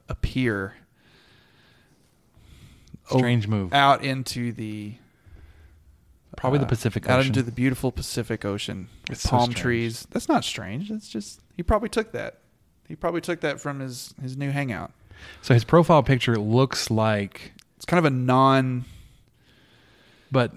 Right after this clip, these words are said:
Speaker 2: with the guy in the cowboy hat
Speaker 1: Guy in the
Speaker 2: behind
Speaker 1: cowboy
Speaker 2: him,
Speaker 1: hat,
Speaker 2: that's
Speaker 1: yeah.
Speaker 2: probably, like, a ranger. So he's like, "Well, it's, that's, that's," or a marshal.
Speaker 1: Right.
Speaker 2: That's
Speaker 1: I,
Speaker 2: still from Texas Tech,
Speaker 1: I think it's
Speaker 2: but
Speaker 1: still from Texas Tech, too, but it's not, there's no double T's or any, anything present.
Speaker 2: He hasn't tweeted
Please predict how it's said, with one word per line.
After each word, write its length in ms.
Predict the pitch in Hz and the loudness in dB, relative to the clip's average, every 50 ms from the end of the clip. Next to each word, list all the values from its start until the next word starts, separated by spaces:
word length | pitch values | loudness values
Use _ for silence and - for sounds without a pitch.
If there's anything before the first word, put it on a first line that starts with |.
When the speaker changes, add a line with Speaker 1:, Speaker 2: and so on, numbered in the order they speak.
| - _ | -12 _
Speaker 2:
with 380 | - 151 131 - 143 139 131 - | -8 -8 -2 4 6 6 6 6
the 80 | 135 | 2
guy 200 | 117 110 120 123 | 2 4 6 6
in 40 | 127 | 6
the 80 | 123 110 | 6 4
cowboy 360 | - - 113 107 107 117 117 | 2 2 0 2 2 2 4
hat 40 | 113 - | 6 6
Speaker 1:
Guy 100 | 160 151 | 6 6
in 60 | 143 | 6
the 60 | - | 4
Speaker 2:
behind 160 | - 113 - - | 4 6 6 6
Speaker 1:
cowboy 100 | 127 123 | 8 6
Speaker 2:
him, 40 | 123 | 6
Speaker 1:
hat, 80 | 120 120 | 6 6
Speaker 2:
that's 160 | 123 120 113 | 6 4 6
Speaker 1:
yeah. 40 | 104 | 6
Speaker 2:
probably, 300 | 104 127 135 127 131 123 117 | 6 6 6 6 6 6 6
like, 160 | 101 104 - | 4 2 0
a 60 | 110 | 0
ranger. 460 | 98 92 101 101 104 104 95 92 95 90 | 0 0 0 0 0 0 0 -2 -4 -4
So 100 | 104 104 | -4 -2
he's 100 | 101 101 | 0 0
like, 160 | 104 95 104 | -2 0 2
"Well, 320 | 127 135 127 123 117 110 | 4 6 6 6 6 6
it's, 180 | 120 123 113 - | 4 2 0 0
that's, 280 | - 120 110 - - | -2 -2 -2 -2 -8
that's," 260 | - - 123 107 110 - | -6 -4 -4 -4 -4 -2
or 140 | - 117 | 0 0
a 40 | 107 | 2
marshal. 480 | 104 104 101 98 95 - - 92 90 - - - - | 2 2 2 2 0 -2 -6 -8 -8 -10 -12 -12 -6
Speaker 1:
Right. 320 | - 135 127 113 107 92 - - - | -2 0 2 2 2 0 -4 -6 -2
Speaker 2:
That's 160 | - 135 143 | 2 4 4
Speaker 1:
I, 20 | 151 | 6
Speaker 2:
still 120 | 147 147 - | 6 4 4
from 120 | - 117 | 4 0
Texas 280 | 104 113 101 - 101 92 | 0 -2 -2 -4 -8 -8
Tech, 160 | - 104 90 | -6 -2 2
Speaker 1:
I 80 | - 147 | 2 4
think 160 | 160 175 165 | 4 4 4
it's 80 | 151 143 | 2 2
Speaker 2:
but 40 | |
Speaker 1:
still 120 | - 156 135 | 4 2 2
from 140 | 131 131 123 | 2 0 -2
Texas 320 | - 127 113 120 117 - | -2 -2 -2 -4 -6 -4
Tech, 180 | - 110 104 - | -4 -4 -4 -2
too, 160 | - 120 110 | -4 -4 -2
but 140 | 107 120 117 | 0 -2 -2
it's 160 | 120 - - | -2 -4 -2
not, 420 | 123 120 113 117 113 - - - - - _ _ _ _ - | -2 0 0 0 -2 -4 -8 -14 -20 -20 _ _ _ _ -6
there's 180 | 127 127 120 | -4 -4 -2
no 200 | 127 123 127 123 | -2 0 0 0
double 320 | 113 110 120 113 113 113 110 | 2 0 0 0 0 -2 -4
T's 400 | - - 110 107 104 98 95 98 | -6 -8 -8 -8 -8 -10 -10 -10
or 40 | |
any, 200 | 95 92 95 101 - - - - | -10 -10 -10 -12 -12 -14 -16 -12
anything 380 | - 104 101 92 - - 92 92 | -10 -8 -8 -8 -8 -10 -10 -10
present. 400 | - - - 85 87 - - - - _ _ _ _ - - - _ _ | -8 -6 -6 -6 -6 -10 -12 -16 -16 _ _ _ _ -20 -20 -20 _ _
Speaker 2:
He 120 | - 110 | -2 2
hasn't 300 | 110 123 131 147 - - | 2 2 2 2 -2 -4
tweeted 480 | - - 143 139 120 101 98 107 117 | -2 2 4 4 4 2 0 -2 -4